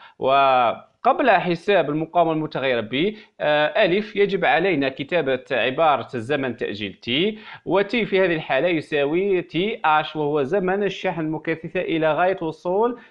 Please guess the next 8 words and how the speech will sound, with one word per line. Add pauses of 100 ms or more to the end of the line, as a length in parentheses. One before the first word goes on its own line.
(100)
إلى
جهد
اثنين
على
ثلاثة (260)
في
سي
سي.